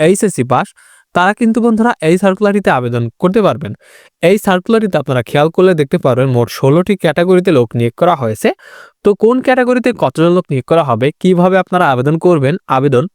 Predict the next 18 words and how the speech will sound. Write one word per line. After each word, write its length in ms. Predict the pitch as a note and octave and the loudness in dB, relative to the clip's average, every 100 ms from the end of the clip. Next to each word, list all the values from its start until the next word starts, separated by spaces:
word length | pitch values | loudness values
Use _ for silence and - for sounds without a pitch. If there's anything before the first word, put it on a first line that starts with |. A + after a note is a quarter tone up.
| - | -6
শুরু 160 | F3+ F#3+ | -2 0
কবে 180 | G#3+ G3+ | 0 0
শেষ 180 | G#3 G#3 - | 0 -2 0
কবে, 180 | G3 G3+ C#3 | 0 0 0
আর 60 | B2+ | 0
আবেদন 240 | A#2 B2+ E3+ | -2 0 0
করতে 240 | C#3+ C3 D#3 | -2 -2 -2
ঠিক 120 | A#2+ - | -6 -2
কত 120 | A#2+ D3 | -4 0
টাকা 140 | F3+ E3+ | 0 0
লাগবে, 220 | A2 A#2 F3 - - - - _ | -2 -2 -4 -4 -20 -20 -20 _
এ 80 | E3+ | 0
to 100 | A#3 | 2
জেড 140 | A#3 F#3+ | 2 2
জানিয়ে 220 | E3+ G#3 D#3 | 2 2 2
দিব। 120 | C3+ F3+ - | 0 -4 -2
আর 80 | B2 B2 | 0 2
মূল 140 | E3+ | 2